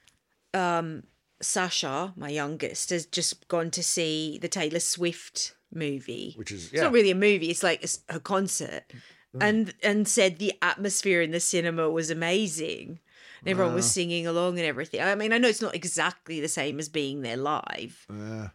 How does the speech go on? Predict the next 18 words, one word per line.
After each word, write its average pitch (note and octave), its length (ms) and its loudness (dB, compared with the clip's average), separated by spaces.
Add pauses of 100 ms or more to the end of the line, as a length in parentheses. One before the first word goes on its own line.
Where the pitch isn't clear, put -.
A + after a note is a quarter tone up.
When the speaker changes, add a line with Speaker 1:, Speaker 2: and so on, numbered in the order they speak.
Speaker 1:
but C#3 360 0 (800)
I C5+ 120 -14
don't B3+ 120 0
know. E3 400 0
I C#4 60 -4
think F#4 160 2
it C#4 80 2
depends C4+ 260 0
who D#4 80 0
you G#3 140 2
go D#3+ 260 2
with, D#3 480 -2
maybe, D3+ 420 -2
or D#3 140 -4
who E3+ 200 2
else D#3 260 -2
is D3 100 -6
there. D3 400 -6